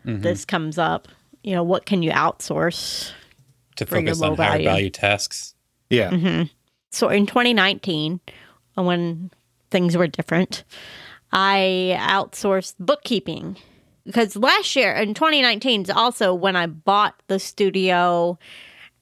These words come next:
Speaker 2: and had a lot of different expenses coming in and out and all about, and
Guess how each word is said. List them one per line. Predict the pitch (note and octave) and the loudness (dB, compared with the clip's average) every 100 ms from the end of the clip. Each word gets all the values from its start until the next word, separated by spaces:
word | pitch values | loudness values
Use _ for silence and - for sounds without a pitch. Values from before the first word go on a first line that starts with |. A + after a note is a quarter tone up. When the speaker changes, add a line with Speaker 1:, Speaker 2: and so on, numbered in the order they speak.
| E3+ | -6
Speaker 2:
and | F3 E3+ E3+ E3 | -4 -2 -2 -2
had | F3+ F#3+ F3+ | 0 0 2
a | F3+ | 0
lot | F3 F3 F3+ F3 | -2 0 0 0
of | E3 E3+ F3 - | -2 -4 -8 -4
different | F3+ F3+ E3 | -2 -2 -6
expenses | - - - E3 E3+ E3 | -8 -8 -4 -4 -4 -8
coming | - F3 D#3+ | -4 -2 0
in | D#3+ | 0
and | D#3+ D#3+ | 0 0
out | D#3 D3+ | 0 0
and | - | -2
all | D#3+ D#3 | 0 0
about, | D3+ D#3 D3+ - | 2 2 2 0
and | D3 D3+ | -4 -4